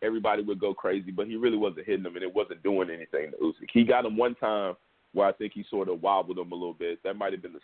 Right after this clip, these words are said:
second, maybe the third. I, I can't remember when it was. But,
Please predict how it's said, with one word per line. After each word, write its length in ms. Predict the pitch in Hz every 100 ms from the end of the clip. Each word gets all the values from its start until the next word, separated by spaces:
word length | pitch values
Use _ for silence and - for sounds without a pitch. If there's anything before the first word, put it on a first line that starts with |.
| -
second, 380 | 101 - 82 - _ _ _ _ _ _ _ _ _ -
maybe 340 | 113 127 120
the 140 | 101 -
third. 180 | 107 107 -
I, 80 | 147 123
I 20 |
can't 180 | - 117
remember 320 | 101 95 85
when 140 | 87
it 60 | 78
was. 180 | 80 85
But, 280 | 127 143 -